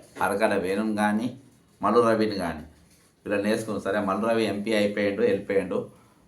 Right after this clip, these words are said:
వేం నరేందర్ రెడ్డి కంప్లీట్గా సరే, ఈయన చెప్పిన వాడిని పైరవులల్లా ఆంధ్రాకి వెళ్ళి వచ్చిన వాళ్ళకు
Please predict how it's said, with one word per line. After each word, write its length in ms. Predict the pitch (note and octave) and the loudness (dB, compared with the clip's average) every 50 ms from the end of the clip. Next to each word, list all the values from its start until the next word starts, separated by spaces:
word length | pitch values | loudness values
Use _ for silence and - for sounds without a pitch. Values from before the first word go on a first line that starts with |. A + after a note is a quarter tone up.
| - | -4
వేం 220 | F#2+ G#2+ A#2+ B2 A#2+ | 0 2 4 6 6
నరేందర్ 300 | A#2+ A#2 A#2+ A#2+ A2+ A2 | 6 6 4 2 2 0
రెడ్డి 200 | A2 G#2+ G#2 G#2 | 0 0 -2 -2
కంప్లీట్గా 800 | G2+ G2+ F#2+ F#2 - G#2 G#2 G2+ G#2 G2 F#2+ F2+ - - - - - - - - _ _ _ - | -2 -4 -4 -4 -4 -4 -4 -2 0 0 0 0 -2 -4 -8 -14 -20 -20 -20 -20 _ _ _ -4
సరే, 220 | G#2+ G2+ E2+ E2 | -2 -2 0 0
ఈయన 140 | F#2+ G#2 G#2 | 0 0 0
చెప్పిన 380 | G#2 G2+ G#2+ G2+ G2+ A2 A2+ A2+ | 0 0 -2 -2 -2 0 0 2
వాడిని 300 | G#2+ G#2+ G#2+ G#2 G2+ - | 2 2 2 0 0 2
పైరవులల్లా 720 | G#2 G2 G#2 G#2+ A2+ A2+ A2+ A2 A2 G#2+ G#2 G2 F2+ - - - - - _ - F2+ | 2 2 4 4 4 4 4 4 4 4 4 2 2 -2 -6 -16 -20 -20 _ -4 -2
ఆంధ్రాకి 360 | G2+ A2+ A2+ A#2 A2+ G#2+ - | 0 2 4 4 4 4 2
వెళ్ళి 180 | A2 G#2+ G#2 | 0 0 0
వచ్చిన 200 | G2 G2+ G#2 G#2 | -2 -2 -2 0
వాళ్ళకు 560 | G#2 G#2 G2+ G#2 G2 G2+ - G2 F#2 - - | 0 2 2 0 0 -2 -2 -4 -4 -4 -6